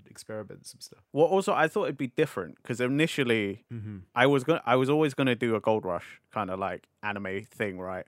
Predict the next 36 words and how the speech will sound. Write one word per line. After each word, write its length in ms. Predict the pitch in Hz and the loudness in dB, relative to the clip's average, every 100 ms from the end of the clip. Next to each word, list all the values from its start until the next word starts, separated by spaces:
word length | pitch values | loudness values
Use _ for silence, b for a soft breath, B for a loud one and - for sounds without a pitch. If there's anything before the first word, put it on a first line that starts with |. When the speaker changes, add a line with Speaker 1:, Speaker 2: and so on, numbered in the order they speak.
| - | -8
Speaker 1:
Okay, 360 | 135 147 110 95 | -8 -6 -8 -8
yeah. 280 | 95 90 85 - _ - | -10 -12 -16 -20 _ 6
Speaker 2:
But 280 | 120 107 - _ | 8 8 2 _
the 300 | 131 123 127 | -6 0 2
initial 300 | 131 160 143 | 2 0 -2
thought 220 | 135 113 | 0 -2
was 220 | 95 92 - _ 110 135 139 | -2 -8 -14 _ -4 0 0
meteorites 680 | 110 95 92 71 - - _ _ | 0 -2 -2 -6 -14 -20 _ _
in 180 | 123 113 | -6 -6
space, 680 | - - 156 165 123 - - | -8 -10 -8 -8 -8 -12 -4
Gold 300 | 156 185 175 | 4 6 6
Rush 200 | 160 262 | 6 4
in 120 | 196 | 2
Speaker 1:
Oh, 40 | 120 | 0
Speaker 2:
space. 420 | 101 156 135 101 | 4 6 6 4
But 160 | 139 | 4
then 100 | 156 | 6
I 60 | 156 | 6
Speaker 1:
okay. 60 | 147 | 6
Speaker 2:
was 100 | 143 | 6
like, 280 | 135 120 _ - | 6 4 _ -4
"There's 160 | 180 - | -4 -2
plenty 340 | - 190 170 | 0 2 2
of 80 | 127 | 0
space 340 | - 113 107 | 2 0 0
anime, 440 | 95 101 85 - 135 _ - | -6 -6 -8 -10 -12 _ -6
right?" 300 | - 110 117 - | 0 0 0 -6
Speaker 1:
Yeah, 840 | 135 131 147 139 131 127 120 113 | -8 -2 2 2 2 2 0 -2
yeah. 400 | 110 110 101 92 90 _ | -4 -6 -8 -12 -16 _
Speaker 2:
I 100 | 120 | 2
was 100 | 123 | 4
like, 220 | 120 113 - | 2 0 4
"Under 300 | 147 170 165 | 4 6 4
the 160 | 151 143 | 2 4
ocean, 400 | 151 151 120 92 | 4 2 -6 -8
dude, 300 | 95 104 | -8 -8